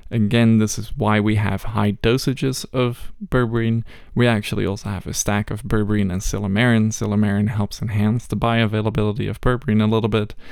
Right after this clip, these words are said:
and helps synergize some different effects. But here we are enhancing berberine bioavailability with the phytosome, which will help get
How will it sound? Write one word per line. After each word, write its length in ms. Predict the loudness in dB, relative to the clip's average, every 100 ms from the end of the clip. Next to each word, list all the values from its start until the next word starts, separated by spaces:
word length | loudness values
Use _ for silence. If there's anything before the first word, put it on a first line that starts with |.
| -16 -14 -4
and 180 | 0 2
helps 360 | 2 0 -2
synergize 520 | 0 2 2 0 -2
some 140 | -2 -2
different 320 | -4 -6 -8
effects. 480 | -2 -2 -2 -4 -18 -16 -16 -16 -2
But 200 | 0 0 -2
here 560 | -2 2 4 4 0 -4 -2
we 360 | 0 2 0
are 220 | 0 -2 2
enhancing 640 | 2 2 2 2 2 2
berberine 420 | 2 2 2 2
bioavailability 880 | 0 -2 -2 -2 -2 -2 -4 -4 -8
with 120 | -8
the 80 | -10
phytosome, 640 | -2 0 0 2 2 2 -2 -12 -18 -6
which 200 | -6 -2
will 120 | -2
help 320 | 2 2 0 0
get 280 | 0 -2